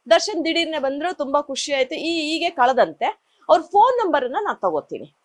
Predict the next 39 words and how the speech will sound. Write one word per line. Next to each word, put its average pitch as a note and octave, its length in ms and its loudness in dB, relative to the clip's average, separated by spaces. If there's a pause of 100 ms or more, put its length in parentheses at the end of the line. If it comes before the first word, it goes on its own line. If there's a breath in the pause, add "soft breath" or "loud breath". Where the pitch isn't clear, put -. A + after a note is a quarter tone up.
(400)
"ಮಗ A#3 160 2
ನಿನ್ G#3+ 220 -4
ಫೋನ್ E4 240 0
ನಂಬರ್ G#3 240 0
ಕೊಡಪ್ಪ" E3 340 -2
ಅಂತೇಳಿ D3 520 -4 (340 soft breath)
ಕೊಡ್ತಾರೆ C4+ 380 4
ನಂಗೆ. D3 300 -4 (420)
ಫೋನ್ F4+ 200 2
ನಂಬರ್ D#4+ 260 2
ಕೊಟ್ಟಾಗ C#4+ 360 2
ನಾನ್ C#4 200 0
ಹೀಗೆ D#4+ 240 2
ಸಿನಿಮಾಗಳನ್ನ C4+ 600 -2
ನೋಡಿದಾಗ A#3 460 0 (140)
ಫೋನ್ C#4+ 240 -2
ಮಾಡಿ C4+ 200 -2
ಹೇಳ್ತಿದ್ದೆ B3 420 2
ಅವ್ರಿಗೆ, E3+ 200 0
"ಮಗ F3+ 200 -4
ತುಂಬಾ B3 340 -2
ಚೆನ್ನಾಗ್ D4 280 0
ಮಾಡಿದ್ಯಾ F3 300 -4
ಕಣ F3 200 -14
ಸಿನಿಮಾನ" F3 460 -14
ಅಂತೇಳಿ. F#3+ 320 -10
ಹಾಗೆ, G#4 280 -2
ಹಾಗೆ, G4 540 0 (140)
ಆ, A#3+ 40 0
ಕಂಟಿನ್ಯೂ C#4 460 0
ಆಯ್ತು. F3 380 -4 (360 loud breath)
ಆಮೇಲೆ A#4 540 6
ನಾನು G#3+ 300 2
ಅವರ D4 300 4
ಬರ್ತಡೇಗೆ D#4+ 680 2
ಹೋಗೋದಕ್ಕೆ A3+ 600 -6
ನಾನು B3+ 240 -4
ಶುರು F#3 300 -6
ಮಾಡ್ತೀನಿ. D3+ 360 -10